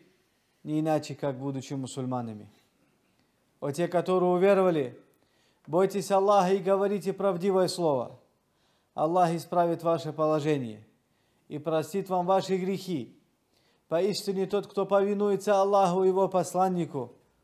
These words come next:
он преуспеет. О те, которые уверовали.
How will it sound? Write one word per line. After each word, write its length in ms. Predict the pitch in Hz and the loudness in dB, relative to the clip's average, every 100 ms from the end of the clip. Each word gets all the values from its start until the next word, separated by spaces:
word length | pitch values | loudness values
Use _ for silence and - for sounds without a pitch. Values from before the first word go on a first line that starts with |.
| _ | _
он 200 | - 151 | -6 -6
преуспеет. 800 | 139 147 143 - 143 113 95 - _ _ _ _ _ _ _ | -4 -4 -4 -4 -8 -8 -10 -18 _ _ _ _ _ _ _
О 120 | 139 | -8
те, 140 | 139 147 | -6 -6
которые 400 | 143 131 135 123 | -6 -6 -4 -4
уверовали. 440 | 120 113 101 101 | -4 -6 -10 -16